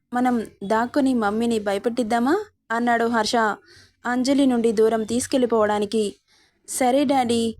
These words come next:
కానీ మమ్మీ త్వరగా వచ్చేస్తుంది కదా?" అని అడిగింది బాధగా. కూతుర్ని అలా చూస్తుంటే బాధేసింది కానీ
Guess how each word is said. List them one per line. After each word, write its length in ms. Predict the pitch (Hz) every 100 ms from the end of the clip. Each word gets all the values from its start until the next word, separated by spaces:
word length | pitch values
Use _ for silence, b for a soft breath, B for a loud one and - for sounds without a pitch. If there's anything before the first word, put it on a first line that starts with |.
| _ _
కానీ 260 | 269 277 277
మమ్మీ 360 | 262 233 240 254
త్వరగా 420 | 247 226 233 262
వచ్చేస్తుంది 580 | 254 226 262 - 254 233
కదా?" 380 | 233 220 392 - - - _
అని 120 | 233 247
అడిగింది 400 | 240 240 240 233
బాధగా. 600 | 208 208 220 220 214 202 b b b _
కూతుర్ని 480 | 285 285 285 262 262
అలా 140 | 240
చూస్తుంటే 580 | 226 - 240 - 220 226
బాధేసింది 600 | 202 208 220 240 233 226
కానీ 420 | 220 214 226 311